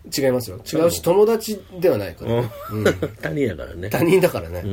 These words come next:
Speaker 2: ん。
Speaker 1: 他人というか、お知り合いと。
Speaker 2: 俺も知り合い、ウエズさんしかいてないからね。
Speaker 1: あ、そう。
Speaker 2: あ、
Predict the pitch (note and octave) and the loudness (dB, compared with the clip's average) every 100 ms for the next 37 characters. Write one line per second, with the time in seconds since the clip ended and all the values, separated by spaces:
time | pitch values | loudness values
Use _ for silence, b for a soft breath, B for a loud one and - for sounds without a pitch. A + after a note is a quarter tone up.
0 | F#2+ F#2 C3 C#3 B2 F#2 G2 A2 G2 F#2+ | -2 -2 -2 -2 -4 -6 -8 -6 -6 -6
1 | - - A3 C4+ F3 - G#3+ G#3 F#3 G#3 | -4 4 8 8 6 2 6 8 8 8
2 | F#3+ A2+ G2 E2 G#2 G2 E2+ D2+ C#2 C#2+ | 6 4 -2 0 -2 -2 -4 -6 -6 -8
3 | - - - C3+ A#2 G2+ - E3 C#3+ | -12 -16 -10 -8 -6 -8 0 0 0